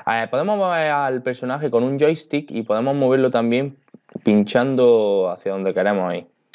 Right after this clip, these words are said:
Así que vamos a ir a, eh, ¿esto qué es? Ojo. Vale, donde hay estrellitas hay que buscar porque te dan moneda y demás. Así que eso está bien. Ahí está el tío.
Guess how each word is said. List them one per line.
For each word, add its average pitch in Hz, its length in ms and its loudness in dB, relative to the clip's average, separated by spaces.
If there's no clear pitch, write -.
Así 101 240 -2
que 107 80 2
vamos 127 300 2
a 131 60 0
ir 127 160 2
a, 98 300 -2
eh, - 160 0
¿esto 139 180 -8
qué 113 80 0
es? 90 60 -6
Ojo. 190 400 -4
Vale, 120 180 2
donde 117 180 -2
hay 160 80 0
estrellitas 170 720 -6
hay 123 160 -2
que 131 80 0
buscar 127 480 -2
porque 107 460 -4
te 95 80 -8
dan 117 180 -2
moneda 120 300 0
y 101 80 2
demás. 90 320 -8
Así - 240 -4
que 101 100 0
eso 110 120 0
está 101 160 -2
bien. 87 240 -4
Ahí 87 500 0
está 98 140 -2
el 92 80 -4
tío. 82 240 -10